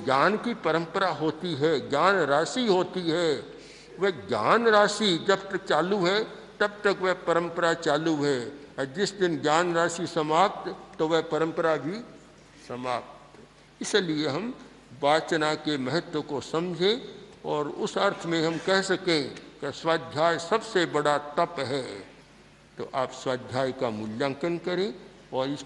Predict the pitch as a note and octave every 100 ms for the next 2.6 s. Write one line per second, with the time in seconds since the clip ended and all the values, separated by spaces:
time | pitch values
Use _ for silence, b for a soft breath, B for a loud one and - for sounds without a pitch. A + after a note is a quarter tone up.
0 | - C3 C3 C#3 D3 C3+ B2 A#2+ C3+ -
1 | C3 C3 - - C3+ B2+ - D3 B2 -
2 | C#3 A#2+ - F3+ D#3+ -